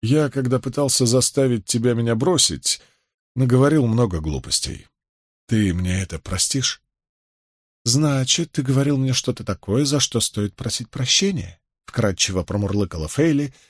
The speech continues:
и Перин понял, что дело оборачивается худо. "Понятия не имею, что ты имеешь в виду, но не сочту за труд об этом поразмыслить". "Не сочту за труд поразмыслить. Надо же эдак сказануть. Говорит, как заправская леди.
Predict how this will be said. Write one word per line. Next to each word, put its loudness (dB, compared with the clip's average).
и -6
Перин 2
понял, 2
что -2
дело 4
оборачивается -2
худо. -8
"Понятия 0
не 0
имею, 0
что -4
ты -4
имеешь -2
в -8
виду, -2
но 0
не 0
сочту 2
за 2
труд -6
об -2
этом -4
поразмыслить". -4
"Не -4
сочту 0
за 0
труд -6
поразмыслить. -4
Надо 2
же 2
эдак 2
сказануть. 2
Говорит, 2
как 0
заправская 0
леди. 0